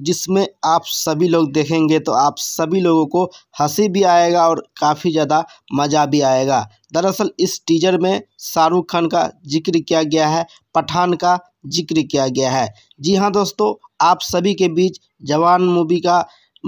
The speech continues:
के बारे में बताया गया है ड्रीम गर्ल में कि मैं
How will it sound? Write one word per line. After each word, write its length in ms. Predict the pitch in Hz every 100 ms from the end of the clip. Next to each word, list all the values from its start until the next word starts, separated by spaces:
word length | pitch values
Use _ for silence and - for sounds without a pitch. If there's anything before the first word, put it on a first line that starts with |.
| 143 143 -
के 120 | 180
बारे 240 | 160 165
में 140 | 165 160
बताया 300 | 151 160 165
गया 200 | 156 156
है 80 | 151
ड्रीम 340 | 143 156 160 156
गर्ल 220 | 151 151
में 220 | 151 165 - _ -
कि 60 | 156
मैं 140 | 165